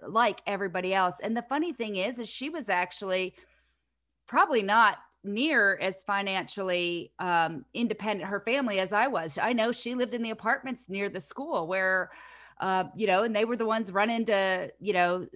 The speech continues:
sneak a pack of cigarettes or steal a pack of cigarettes, <laughs> you know, and claim that, "Hey, it's for my uncle," or whatever. Um, and certainly she didn't have the nice things that we had in our home.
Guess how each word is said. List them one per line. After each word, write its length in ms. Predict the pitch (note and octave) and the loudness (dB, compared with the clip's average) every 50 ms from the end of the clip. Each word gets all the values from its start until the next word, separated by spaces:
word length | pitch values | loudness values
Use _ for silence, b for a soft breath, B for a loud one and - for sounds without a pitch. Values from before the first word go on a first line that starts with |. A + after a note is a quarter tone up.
| G2+ D#3 | -14 -14
sneak 560 | - - - - - G3+ B3 C#4 C#4 B3+ - | -14 -14 -16 -12 -2 0 2 2 2 2 0
a 60 | A3+ | -2
pack 320 | A3+ A#3 A#3 A3+ A3+ A#3 A#3 | 0 2 2 2 0 -2 -6
of 80 | A3 | -8
cigarettes 520 | - A#3+ A#3+ A#3 - G3 F3 F3 F3 - E3 | -4 -4 -4 -2 0 0 0 0 -2 -4 -8
or 40 | |
steal 260 | F3+ - - B3+ A#3+ A3+ | -10 -8 -4 -4 -4 -2
a 20 | |
pack 300 | A#3 A3+ A#3 A3 A3 - | 0 0 0 0 0 -2
of 80 | A3 A3 | -8 -6
cigarettes, 600 | - A#3 A#3 A3+ G#3 G#3 G3 F#3+ - - - - - | -4 -4 -4 -2 0 0 0 0 -2 -6 -10 -6 -4
<laughs> 60 | B3+ | -2
you 360 | C4+ A#3 B3 D4+ E4 B3+ A#3 | -2 2 4 4 4 4 4
know, 340 | A#3+ B3+ G#3 G3 G3 A3 B3+ | 4 4 6 6 6 4 4
and 160 | G3+ D#3 E3 B F4+ F#4 F4+ F4 C#4+ B | 2 0 -2 B -12 -14 -14 -14 -16 B
claim 360 | - - C4 B3 B3 B3 A#3 G3+ | -6 -2 0 2 4 4 2 2
that, 160 | F#3+ F3 - | 0 0 2
"Hey, 260 | G#3+ B3+ C4+ B3+ A#3 | 4 4 6 6 4
it's 180 | G#3 G#3 - - | 4 2 0 -2
for 120 | B3 A#3 | -2 0
my 140 | A3+ G#3 - | 2 2 4
uncle," 420 | - A#3 B3 B3+ B3+ F#3+ F3+ F3+ | 4 4 4 4 2 2 2 2
or 80 | F3+ F3+ | 0 0
whatever. 460 | F#3 F#3 F#3 F3+ F3+ F3+ F3+ E3+ b b b b b b b b b - | 0 0 0 0 0 0 -4 -4 b b b b b b b b b 0
Um, 340 | G#3 G#3+ G#3 G3+ G3 F#3+ - - _ _ _ _ _ _ _ _ _ _ _ _ _ _ _ - | 4 6 6 6 4 2 -2 -10 _ _ _ _ _ _ _ _ _ _ _ _ _ _ _ 0
and 300 | A#3 A#3 A3+ G3+ F3+ A3 - - | 2 2 2 2 -2 -6 -10 -12
certainly 640 | G3 - - D4+ C#4 - A3+ A#3+ A3+ G#3+ G3+ - - - | -2 0 0 0 0 0 2 2 4 4 2 0 -6 -12
she 140 | - - A#3 | -10 -8 -6
didn't 160 | A#3 B3 G#3+ F#3+ | -4 -4 -4 -2
have 280 | F3+ A3 B3+ C4+ B3 | 2 4 4 4 2
the 60 | A3 G3+ | 0 0
nice 240 | G3+ G3 G3 G3+ - | 0 -2 -2 -2 -6
things 220 | - G3 F#3+ E3 | -6 -6 -6 -6
that 120 | F3+ - | -8 -4
we 120 | F3+ G#3+ A3 | -2 -2 -2
had 240 | F#3 F#3+ G3 F#3 F3+ | 0 0 0 0 0
in 80 | F3 E3+ | 0 0
our 140 | D#3+ E3 | -2 -2
home. 640 | E3+ - G#3 - F4+ F4 G3 D#3+ D3+ D3 - A3+ A#3 | -2 -2 0 0 0 0 0 -2 -4 -6 -6 -6 -6